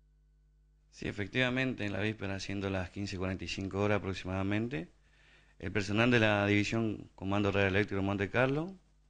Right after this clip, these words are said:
recibió una llamada telefónica anónima manifestando que en el campo de deporte municipal de esta localidad se había producido una gresca entre alumnas de un instituto educativo.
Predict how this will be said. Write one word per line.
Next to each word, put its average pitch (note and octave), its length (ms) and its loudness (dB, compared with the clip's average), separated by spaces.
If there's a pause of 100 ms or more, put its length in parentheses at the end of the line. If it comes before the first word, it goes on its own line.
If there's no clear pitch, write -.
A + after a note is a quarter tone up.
(600)
recibió G#2+ 400 4
una G#2+ 160 4
llamada G2+ 360 4
telefónica A2 840 0 (100)
anónima A2+ 500 -2
manifestando G#2 720 -4
que F#2 380 -2 (540)
en F#2 100 -4
el G2 120 0
campo G2 1080 2 (380)
de F#2+ 120 -6
deporte G2 360 0
municipal G2 520 0
de G#2+ 60 -2
esta G2+ 160 -4
localidad G#2 560 0 (840)
se - 140 0
había B2 180 8
producido B2+ 460 4
una C3 140 4
gresca B2+ 420 4
entre G#2 220 2
alumnas A#2+ 440 2
de G2 120 2
un G#2 220 2
instituto G2 680 -2
educativo. - 500 -8